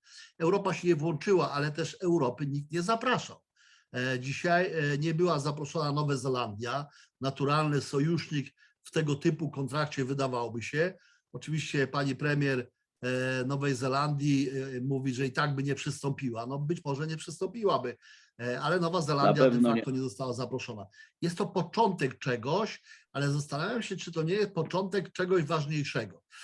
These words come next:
Speaker 1: Chcę trochę odbiec, e, od samego porozumienia, e, aukus. Chcę zapytać pana prezesa, e, specjalisty od problematyki Chin, czy jest coś na rzeczy? Ponieważ kiedy, e, dwa, trzy lata temu, pamięta pan prezes, dość głośno mówiłem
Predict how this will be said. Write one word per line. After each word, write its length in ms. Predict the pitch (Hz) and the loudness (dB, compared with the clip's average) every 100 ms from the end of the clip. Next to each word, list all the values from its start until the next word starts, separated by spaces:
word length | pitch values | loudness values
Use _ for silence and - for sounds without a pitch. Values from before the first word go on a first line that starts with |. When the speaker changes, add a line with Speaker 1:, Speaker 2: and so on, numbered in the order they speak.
| - - - | -16 -18 -10
Speaker 1:
Chcę 200 | - 240 | 2 4
trochę 300 | 240 196 202 | 4 2 2
odbiec, 540 | 208 190 165 151 - | 2 4 4 2 0
e, 240 | 190 151 151 | 0 0 0
od 200 | 156 147 | -4 -4
samego 500 | 170 180 170 160 143 | 0 0 2 2 0
porozumienia, 840 | 156 143 131 147 180 170 151 139 - _ _ | -2 -2 -2 0 0 0 0 -2 -6 _ _
e, 280 | 123 131 147 | -2 -2 -2
aukus. 580 | - 143 135 - 226 202 | -2 0 0 -2 -6 -6
Chcę 300 | - - 208 | -10 0 0
zapytać 640 | 202 185 - 214 226 - - _ _ _ | 2 0 0 0 0 -2 -12 _ _ _
pana 240 | - 233 | -2 -2
prezesa, 640 | 160 170 135 196 208 202 - | 0 0 2 0 0 -4 -4
e, 160 | 175 147 | -4 -4
specjalisty 680 | - 147 - 165 214 - 170 | -2 -4 -2 -2 -2 2 2
od 200 | 156 - _ _ - | 2 -2 _ _ -6
problematyki 600 | 147 151 139 180 175 143 | -2 0 0 -2 -2 -8
Chin, 560 | - - 233 143 98 - _ _ _ _ _ | -8 -2 2 2 0 -12 _ _ _ _ _
czy 140 | - 131 | -6 0
jest 200 | 180 190 | 2 2
coś 160 | 220 | 0
na 140 | 233 208 | 0 2
rzeczy? 400 | 170 - - - _ _ _ _ | 0 0 -6 -20 _ _ _ _
Ponieważ 360 | - 139 160 143 | -8 -2 -2 -2
kiedy, 420 | - 160 156 151 151 139 | -2 0 0 0 -2 -4
e, 40 | |
dwa, 260 | 120 117 202 | -2 -2 -2
trzy 180 | - 226 | 0 0
lata 260 | 202 196 | 2 2
temu, 300 | 185 208 160 | 2 2 2
pamięta 380 | 127 156 226 202 | 0 -2 0 -2
pan 200 | 170 151 | -2 -2
prezes, 340 | 151 151 131 | -2 0 0
dość 160 | 123 151 | 0 -2
głośno 400 | 139 226 226 180 | 2 4 2 0
mówiłem 440 | 156 151 208 185 | -2 -2 0 -2